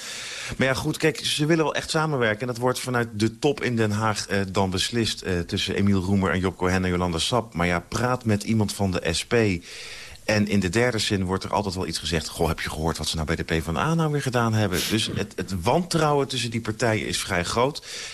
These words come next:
Want het zijn natuurlijk wel politieke vrienden. Veel idealen zijn hetzelfde, maar daardoor ben je ook gelijk concurrenten. En het is natuurlijk zo dat toen de S P een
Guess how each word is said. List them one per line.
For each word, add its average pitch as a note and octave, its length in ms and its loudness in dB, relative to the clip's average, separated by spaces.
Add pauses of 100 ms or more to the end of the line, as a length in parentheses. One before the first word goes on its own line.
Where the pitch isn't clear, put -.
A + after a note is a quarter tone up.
(240)
Want B2+ 220 2
het A#2 80 -2
zijn B2+ 140 4
natuurlijk A2+ 280 0
wel G#2+ 120 4
politieke G2 560 0
vrienden. G#2+ 500 2
Veel A#2 320 2
idealen F#2 520 2
zijn E2+ 180 -2
hetzelfde, E2 600 0 (460)
maar F2 300 2 (120)
daardoor E2+ 320 2
ben D#2 140 0
je D#2 100 2
ook E2+ 140 0
gelijk D2+ 400 -2
concurrenten. F2+ 680 -2 (440)
En G#2 100 2
het G2+ 100 2
is C#3+ 140 2
natuurlijk G#2+ 340 2
zo F2 240 2
dat F#2 160 -2
toen G#2 140 2
de E2+ 160 2
S - 100 -4
P - 60 -10
een F2+ 300 0